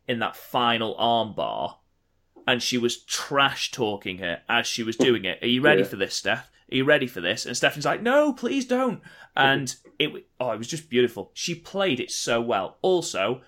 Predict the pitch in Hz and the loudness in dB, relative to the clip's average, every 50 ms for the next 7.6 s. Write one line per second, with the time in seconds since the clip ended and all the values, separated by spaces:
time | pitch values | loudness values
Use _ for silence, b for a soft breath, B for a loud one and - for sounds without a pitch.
0 | b b b - - 127 120 120 - - - - - 151 127 - - - 135 - | b b b -8 -6 -4 -4 -6 -8 -12 -10 -6 -6 -6 -4 -4 -6 -6 -6 -4
1 | 113 120 123 117 110 104 101 101 98 - 101 - - - 123 120 113 107 117 123 | -2 0 -2 0 0 -2 -2 -4 -4 -6 -12 -8 -2 0 2 2 2 4 4 4
2 | 120 113 113 - - - - - - 113 113 113 101 - 101 92 - - 107 98 | 4 2 0 -8 -10 -12 -12 -6 -2 -2 -2 -2 -2 -8 -8 -8 -6 -4 -2 0
3 | 101 101 - - _ _ - - 107 98 92 92 92 - - _ _ - 117 117 | 0 -2 -4 -12 _ _ -4 0 2 2 2 2 0 -4 -10 _ _ -6 2 4
4 | 123 123 120 - 117 104 - - _ _ _ _ _ _ _ _ _ - 147 131 | 4 4 4 2 -4 -6 -6 -6 _ _ _ _ _ _ _ _ _ 0 0 0
5 | - - - 127 123 120 - 127 127 123 117 113 113 - - - 117 107 104 - | 0 -2 -4 -4 -2 2 2 4 6 4 4 2 -2 -4 -2 0 0 0 2 2
6 | - 104 - 127 110 110 113 120 110 110 - - - - - 113 - - 123 - | 2 2 2 -2 0 4 4 4 4 4 0 -6 -8 -4 -4 -2 -2 -2 -2 2
7 | - 127 117 113 - 117 110 107 107 104 104 107 | 2 2 2 2 0 -2 0 2 4 4 4 2